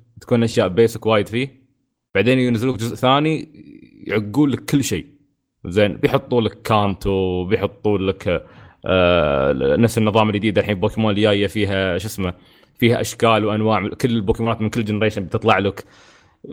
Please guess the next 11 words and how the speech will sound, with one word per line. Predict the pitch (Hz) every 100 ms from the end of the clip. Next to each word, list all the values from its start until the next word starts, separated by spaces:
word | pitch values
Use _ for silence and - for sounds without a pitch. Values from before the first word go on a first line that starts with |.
| - -
أشياء | 120 - 175
وايد | 170 160
حلوة. | - 160 135 104
الجزء | 113 147
اللي | 143 143
جاي، | 180 214 -
سن | - 143
مون | 143 160 175 135
تو | 165
اللي | 143 135
جاي | 180